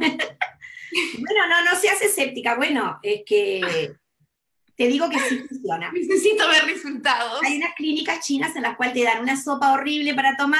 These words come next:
Speaker 1: y además te hacen hacer esa técnica y baja bastante de peso. <laughs> Bueno, otra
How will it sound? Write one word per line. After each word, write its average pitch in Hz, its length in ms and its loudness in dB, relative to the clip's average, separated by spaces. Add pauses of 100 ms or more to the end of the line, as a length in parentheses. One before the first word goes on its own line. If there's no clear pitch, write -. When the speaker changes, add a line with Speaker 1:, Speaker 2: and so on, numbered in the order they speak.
(120)
Speaker 1:
y 277 80 -4
además 240 400 0
te 403 80 -2
hacen 285 200 -6
hacer 302 200 -2
esa - 240 -2
técnica 392 500 0
y 381 60 0
baja 339 340 -2
bastante 311 440 -8
de 294 180 -12
peso. 247 220 -8 (880)
<laughs> - 60 -16
Bueno, 262 240 -2
otra 330 260 -2